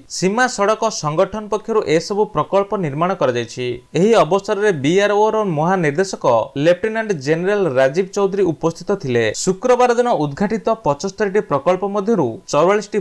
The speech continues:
ପୋଲ, ଅଠେଇଶଟି ସଡ଼କ ଓ ଦୁଇଟି ହେଲିପ୍ୟାଡ୍ ଓ ଗୋଟିଏ ଅଙ୍ଗାରକ ଶୂନ୍ୟ ବାସସ୍ଥାନ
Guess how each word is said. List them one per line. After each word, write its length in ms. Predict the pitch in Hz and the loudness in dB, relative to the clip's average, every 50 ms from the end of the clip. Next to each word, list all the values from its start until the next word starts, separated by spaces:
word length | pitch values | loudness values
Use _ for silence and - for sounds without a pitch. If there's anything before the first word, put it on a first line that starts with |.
| 190 - | -2 0
ପୋଲ, 160 | 165 170 185 208 220 - 143 135 | 0 2 2 2 0 0 0 -2
ଅଠେଇଶଟି 400 | - 135 165 196 196 190 - 202 185 - | -2 0 0 -2 -2 -2 -2 -4 -4 -4
ସଡ଼କ 300 | - 143 151 180 180 180 214 202 - 160 | -2 0 0 0 0 0 -2 -2 0 0
ଓ 40 | 156 143 131 139 | -2 -2 0 0
ଦୁଇଟି 240 | 170 190 190 202 190 147 | 0 0 0 0 -4 -2
ହେଲିପ୍ୟାଡ୍ 420 | 147 156 175 185 180 220 220 214 - - 156 | 0 -2 -2 0 0 0 0 0 -2 -4 -4
ଓ 20 | 151 143 131 | -6 -2 -2
ଗୋଟିଏ 300 | 143 143 147 185 202 208 - - 147 | -2 -2 0 -2 0 0 0 -2 -4
ଅଙ୍ଗାରକ 340 | 143 151 170 185 190 190 - 196 185 - | -2 0 0 0 0 -2 -4 -8 -8 -6
ଶୂନ୍ୟ 220 | - 160 165 180 190 175 139 | -8 -6 -4 -2 -2 0 0
ବାସସ୍ଥାନ 460 | 135 135 - 185 185 185 - 220 196 | -2 -2 -2 -6 -4 -2 -4 -2 0